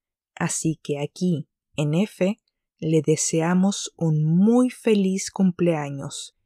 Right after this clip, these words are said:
y, por supuesto, que coma muchísimos chocolates. Si hay temas por los cuales ustedes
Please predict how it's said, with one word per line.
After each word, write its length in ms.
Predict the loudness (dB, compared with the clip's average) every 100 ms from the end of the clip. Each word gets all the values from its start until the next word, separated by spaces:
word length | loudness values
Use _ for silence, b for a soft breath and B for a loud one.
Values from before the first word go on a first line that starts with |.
| _ _ _
y, 380 | -4 -4 -8 _ _ _ -4
por 160 | -4
supuesto, 800 | -4 -8 0 0 0 -6 -8 -10 _ _ _ _ _
que 140 | -8
coma 440 | -2 0 2 0 -4 -6
muchísimos 1400 | -4 -2 -4 -8 -6 -2 0 -2 -4 -2 -2 0 -4 -8
chocolates. 960 | -8 -4 -4 -6 -10 -12 -12 -12 -16 _ _ _ _ _ _ _ _ _
Si 360 | -14 -4 -2
hay 240 | 0 -2 -2
temas 760 | 2 4 4 -2 -8 -14 -10 -4
por 160 | -2
los 240 | -2 -6 -6
cuales 680 | -4 -2 -2 -4 -8 -10 -6
ustedes 880 | -6 -6 -2 0 2 -2 -8 -14